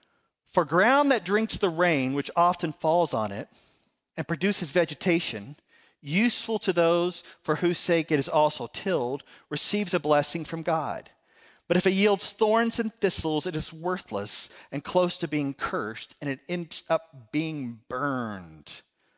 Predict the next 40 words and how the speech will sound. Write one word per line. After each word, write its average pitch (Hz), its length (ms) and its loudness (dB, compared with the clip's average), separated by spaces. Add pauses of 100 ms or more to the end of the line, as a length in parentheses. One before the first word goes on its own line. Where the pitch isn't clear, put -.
(160)
Okay, - 200 -14 (480)
this 131 160 -8
is 156 100 -4
easy 107 200 -6
to 87 80 -12
understand. 80 280 -16
All 85 40 -14
right, 85 60 -14
here 110 60 -10
we 95 80 -12
go. - 80 -18 (540)
"God's 151 300 4
blessing 185 520 0 (160)
is 117 140 -4
on 123 100 4
the 123 80 2
fruitful 156 400 -2
land 92 380 -2 (260)
that 104 140 -10
drinks 151 360 0
in 226 100 2
the 214 100 2
rain 151 420 2 (400)
and 147 80 -6
produces 131 480 0
a 131 60 -2
useful 117 340 -10
crop, - 480 -4 (800)
just 135 200 -4
like 135 180 4
his 151 120 2
blessing 131 380 0
is 147 140 2
on 143 200 2
those 113 360 -4 (280)
who 123 160 -8
are 117 80 -4
faithful 104 440 -8
to 127 100 -8
him." 139 340 -2